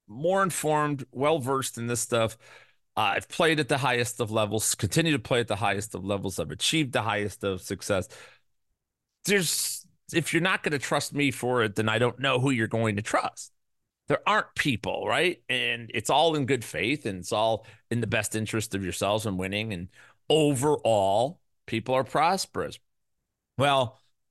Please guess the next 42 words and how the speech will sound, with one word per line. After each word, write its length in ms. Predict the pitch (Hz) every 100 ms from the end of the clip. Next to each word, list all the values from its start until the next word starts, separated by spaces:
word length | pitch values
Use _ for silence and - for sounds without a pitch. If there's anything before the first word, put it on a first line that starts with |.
| _ -
you 140 | 156
know, 40 | 143
I 80 |
get 220 | 139 185 -
down 260 | 147 151
about 300 | 139 131 120
it, 100 | 123 - 135
but 80 |
then 160 | 139 208
I'm, 160 | 240 190
I'm 180 | 147
looking 420 | 160 233 294 247 185
at 100 | 147
our 160 | 127
chat 500 | 110 - - 143 139
room, 360 | 113 85 82 - _ _ _
our 100 | 113
Discord 560 | 123 135 143 - 127 104
rooms 340 | 98 95 92
over 240 | 110 101 98
at 100 | 98
fantasy 320 | 110 104 -
guru 240 | 98 98 95
dot 220 | 85 -
com. 340 | 107 85 - _ _ _ _ _ _ _ -
And, 560 | 143 139 135 135 123 110 _ _ _ _ _ -
you 80 | 165
know, 100 | 160
I'm 160 | 202
like, 240 | 180 143 -
it, 260 | 139 - - - - -
it 160 | - 131
was 200 | 160 127
weird 320 | 185 160 120
'cause 240 | 147 117
our 220 | 123 127 131
guy, 360 | 143 135 135
shout 280 | 131 156 151
out 140 | 151
to 100 | -
my 180 | 135 120
team, 600 | 110 143 135 135 131 127